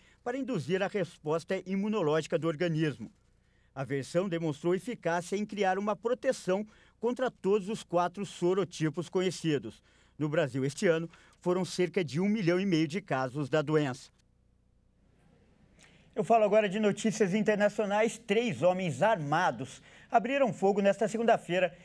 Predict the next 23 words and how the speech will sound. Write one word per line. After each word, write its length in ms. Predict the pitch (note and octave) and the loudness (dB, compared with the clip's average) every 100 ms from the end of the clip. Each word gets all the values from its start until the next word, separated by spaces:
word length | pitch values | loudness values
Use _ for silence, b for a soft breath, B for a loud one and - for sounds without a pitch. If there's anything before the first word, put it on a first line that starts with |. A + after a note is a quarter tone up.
| B - | B -6
dentro 460 | B2 F#3 F#3 G3 | 0 0 2 -2
de 120 | C#3 F3+ | 0 0
um 500 | G#3 G#3 F#3+ G#3 A3 | 0 -2 0 2 4
hotel 500 | G#3 G#3+ E3+ F3+ E3+ | 2 2 4 4 4
na 80 | |
área 180 | E3 F3 | 2 2
comercial 500 | F3 G3 F#3+ - F#3+ | 0 -2 -2 2 2
de 120 | D#3+ | 2
Cabul, 520 | F3+ A3+ F3+ B2+ D#3+ - B - | 2 2 2 0 -2 -4 B 0
que 80 | |
é 20 | E3 | 2
a 40 | |
capital 360 | E3+ E3+ F3 E3+ | 2 2 0 2
do 60 | |
Afeganistão. 760 | F3 F#3 F3+ F#3 - - C#3 G#2 B B B | 0 2 0 0 -6 0 0 0 B B B
De 100 | B2 | 0
acordo 380 | D#3+ E3 F#3 E3+ | 0 2 -2 0
com 100 | D#3+ | 0
a 60 | D3+ | 0
imprensa 340 | C#3+ D#3 D#3+ | 0 -2 2
local, 380 | A3 A#3 F#3 G3 | 2 4 4 2
o 60 | G3+ | 2
edifício 580 | G3 F3 F3+ F#3 - | -4 -4 -2 -2 -4